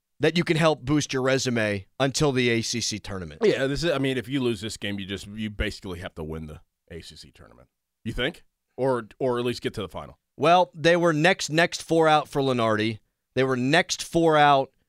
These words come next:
Speaker 1: in another bracket site that I trust, and then they were first four out in the eyes of Mike DeCourcy. So you lose, you're only going further down the list. So, yeah, I,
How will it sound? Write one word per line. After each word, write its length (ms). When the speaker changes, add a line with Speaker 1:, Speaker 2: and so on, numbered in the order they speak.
Speaker 1:
in 100
another 260
bracket 400
site 320
that 100
I 260
trust, 560
and 120
then 120
they 100
were 140
first 420
four 300
out 340
in 560
the 160
eyes 240
of 100
Mike 220
DeCourcy. 580
So 440
you 200
lose, 440
you're 140
only 200
going 240
further 340
down 220
the 60
list. 380
So, 400
yeah, 220
I, 140